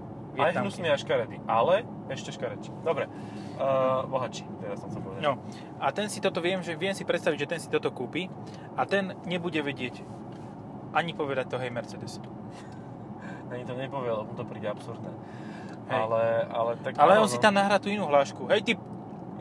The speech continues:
Speaker 2: "Hej, ty píp!" O.
Speaker 1: Pípo.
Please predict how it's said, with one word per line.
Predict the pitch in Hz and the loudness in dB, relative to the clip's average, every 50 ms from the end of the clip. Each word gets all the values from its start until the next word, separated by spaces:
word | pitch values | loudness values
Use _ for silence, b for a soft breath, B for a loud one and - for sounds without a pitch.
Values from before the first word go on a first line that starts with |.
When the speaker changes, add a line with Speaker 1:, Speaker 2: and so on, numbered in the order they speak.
| - - | -10 -8
Speaker 2:
"Hej, | - 175 190 190 - | -6 -6 -6 -6 -6
ty | - 160 156 196 - - - - - | -8 -8 -6 -8 -10 -10 -10 -10 -8
píp!" | - 220 202 196 196 190 190 196 196 - - - - - - - - - - - - - | -6 -6 -4 -2 -2 -2 -2 -2 -4 -6 -12 -12 -12 -12 -12 -12 -12 -12 -12 -10 -2 4
O. | - 139 131 113 101 - - - - - - - - - - - - - - - - - - - - - - - - | 6 8 8 6 4 0 -8 -10 -10 -10 -10 -10 -12 -10 -10 -10 -10 -10 -10 -10 -10 -10 -10 -10 -12 -12 -12 -12 -6
Speaker 1:
Pípo. | - 233 - - 147 127 | -6 -6 -4 0 0 0